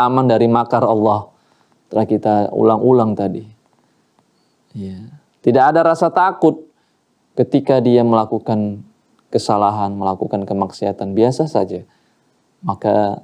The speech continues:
itu merupakan dosa besar. Ya. Mari kita tarik kepada diri kita. Ya, tatkala kita melakukan ataupun terjerumus ke dalam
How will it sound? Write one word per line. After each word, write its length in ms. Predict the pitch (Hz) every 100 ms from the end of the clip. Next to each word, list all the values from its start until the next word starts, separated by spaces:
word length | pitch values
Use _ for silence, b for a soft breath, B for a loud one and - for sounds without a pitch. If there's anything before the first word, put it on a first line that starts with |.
| _
itu 160 | 107 -
merupakan 480 | 107 107 104 - 98
dosa 320 | 98 95 92
besar. 560 | 90 - 80 80 - - _ _ _ _ _ _ _ _ _ _ -
Ya. 240 | 90 87 - _ _ _ -
Mari 240 | 135 165
kita 560 | 147 135 127 123 117 - _ _ _ -
tarik 320 | 147 143 -
kepada 240 | - 117
diri 240 | 107 107 98
kita. 460 | - 98 90 - _ _ _ _ _ _ _ _ _ _
Ya, 160 | - 98 90
tatkala 480 | 92 - 113 127 117
kita 240 | 117 113
melakukan 640 | 110 104 101 117 - 104
ataupun 320 | 98 98 104 101
terjerumus 640 | 104 110 110 117 117 113
ke 80 | -
dalam 400 | - 101 98